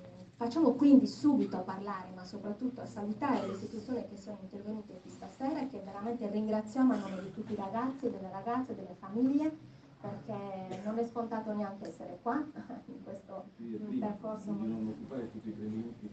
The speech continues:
Speaker 2: che mi sono stati, eh, assegnati. Eh, innanzitutto voglio, eh, ringraziare il Ministro per le disabilità, eh, Alessandro Locatelli, per, eh, la visita in Sardegna, eh, per la sensibilità,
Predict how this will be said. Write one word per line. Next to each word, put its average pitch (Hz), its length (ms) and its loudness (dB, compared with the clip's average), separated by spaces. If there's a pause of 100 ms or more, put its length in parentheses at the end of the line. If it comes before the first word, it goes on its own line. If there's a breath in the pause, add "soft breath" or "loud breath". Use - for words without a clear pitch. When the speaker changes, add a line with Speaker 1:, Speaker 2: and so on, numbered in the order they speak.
Speaker 2:
che 101 580 -10
mi 208 160 -10
sono 208 140 -10 (100)
stati, - 440 0 (540)
eh, 117 200 -2
assegnati. 117 880 2 (280)
Eh, 117 580 0
innanzitutto 127 760 0
voglio, 117 640 2
eh, 104 220 0
ringraziare 110 800 0
il 101 680 2
Ministro 113 580 2
per 98 140 -8
le 98 220 -4
disabilità, 101 760 -2 (320)
eh, 95 180 -4
Alessandro 107 440 -4
Locatelli, 113 640 -2
per, 107 680 0 (260)
eh, 104 440 4
la 113 140 2
visita 104 580 -4 (120)
in 107 140 -2 (120)
Sardegna, 147 840 -4 (340)
eh, 104 60 -6 (140)
per 123 140 -4
la 123 180 -2
sensibilità, 113 920 0